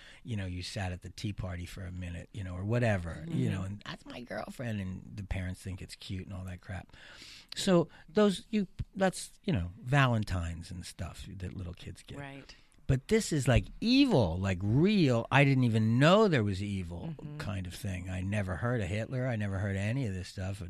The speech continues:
Speaker 1: racism. I never heard of a goddamn thing.
Speaker 3: Mm-hmm.
Speaker 1: You know, I'm just protected in a bubble. And then I see this person killing Christians, and I'm going, "What the fuck is this?"
Speaker 3: Mm-hmm.
Speaker 1: And, and then when I realized that he was pretending,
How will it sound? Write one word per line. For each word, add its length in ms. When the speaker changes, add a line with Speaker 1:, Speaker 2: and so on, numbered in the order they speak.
Speaker 1:
racism. 520
I 40
never 240
heard 160
of 100
a 100
goddamn 680
thing. 340
Speaker 3:
Mm-hmm. 420
Speaker 1:
You 120
know, 240
I'm 100
just 300
protected 600
in 140
a 60
bubble. 400
And 160
then 100
I 120
see 240
this 200
person 520
killing 320
Christians, 500
and 80
I'm 140
going, 300
"What 500
the 120
fuck 520
is 180
this?" 360
Speaker 3:
Mm-hmm. 280
Speaker 1:
And, 400
and 180
then 340
when 140
I 60
realized 420
that 100
he 140
was 140
pretending, 1040